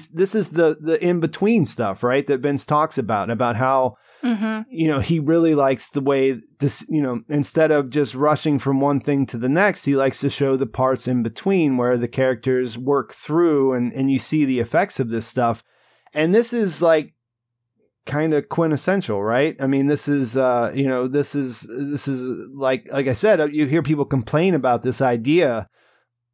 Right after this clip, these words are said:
Speaker 1: of a bottle episode, but in spirit, that's what we see here. And, you know, this is, this is, you know, great television. This is, you know, the, as far as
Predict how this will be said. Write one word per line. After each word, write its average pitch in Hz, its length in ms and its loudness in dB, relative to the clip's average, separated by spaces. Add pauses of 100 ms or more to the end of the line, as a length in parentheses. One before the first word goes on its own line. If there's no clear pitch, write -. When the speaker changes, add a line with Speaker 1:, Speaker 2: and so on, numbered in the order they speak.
(100)
Speaker 1:
of 131 180 -4
a 123 60 0
bottle 156 400 2
episode, 110 640 -4
but 143 220 2
in 151 200 0
spirit, 180 720 0
that's 143 220 -2
what 123 120 0
we 131 80 0
see 208 300 -2
here. 120 580 2
And, 135 520 0 (680)
you 147 140 -2
know, 107 200 -6
this 175 280 -2
is, 160 460 -2
this 156 200 -8
is, - 360 -6
you 151 160 -2
know, 131 140 -2
great 131 360 -2
television. 127 600 -2
This 131 180 -4
is, 131 180 -8 (320)
you 139 160 -2
know, 113 140 -4
the, 127 160 -2
as 139 140 0
far 175 280 2
as 123 240 -6